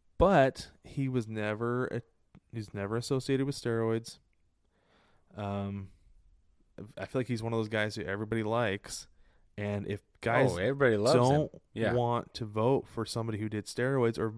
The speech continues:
Speaker 1: vote for anybody who's new on this year's ballot, I think Helton
Speaker 2: No.
Speaker 1: gets their vote.
Speaker 2: Wow.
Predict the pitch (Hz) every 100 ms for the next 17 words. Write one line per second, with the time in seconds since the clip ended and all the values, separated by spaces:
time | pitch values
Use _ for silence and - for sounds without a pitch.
0 | - 120 110 - - _ 127 165 160 123
1 | 110 104 110 113 113 107 104 104 - 117
2 | 107 110 117 147 - _ _ _ _ _
3 | _ _ _ _ _ _ 95 110 110 120
4 | 98 107 - 92 101 95 - - - _
5 | - - - _ _ _ _ _ _ _
6 | - - - _ _ 104 110 123 87